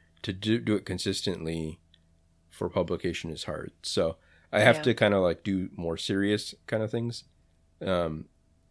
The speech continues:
Speaker 1: more serious, at least in the topic or something like that. Like, it, like, relates to actual real life instead of just totally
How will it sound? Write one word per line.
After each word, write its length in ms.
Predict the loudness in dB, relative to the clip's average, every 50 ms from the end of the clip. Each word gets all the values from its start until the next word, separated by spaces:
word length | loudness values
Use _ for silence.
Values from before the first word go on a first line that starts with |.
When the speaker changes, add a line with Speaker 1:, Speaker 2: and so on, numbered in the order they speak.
| _ _ _ -8
Speaker 1:
more 260 | 0 6 8 8 8
serious, 420 | 8 6 4 6 6 6 4 4 2
at 100 | 0 0
least 240 | 0 -2 -2 -2
in 80 | -4 -4
the 60 | -6
topic 480 | -6 -4 -4 -4 -4 -4 -10 -14 -12 -12
or 60 | -12
something 180 | -10 -8 -8 -8
like 60 | -8 -10
that. 140 | -10 -10
Like, 120 | -10 -12 -10
it, 220 | -8 -8 -8 -8 -8
like, 200 | -8 -10 -10 -14 -20 _ _ _
relates 440 | -2 2 4 4 4 4 2 -2 -4 -2
to 140 | -2 -2
actual 540 | -2 -2 -4 -6 -6 -8 -6 -4 -6 -6 -8 -10 -10
real 220 | -6 -2 -2 -2 0
life 400 | -2 -4 -4 -6 -10 -16 -20 -20 -18 -14
instead 280 | -12 -8 -6 -6 -6 -6
of 60 | -8
just 220 | -10 -10 -10 -8
totally 500 | -6 -6 -4 -4 -4 -6 -6 -8 -10 -12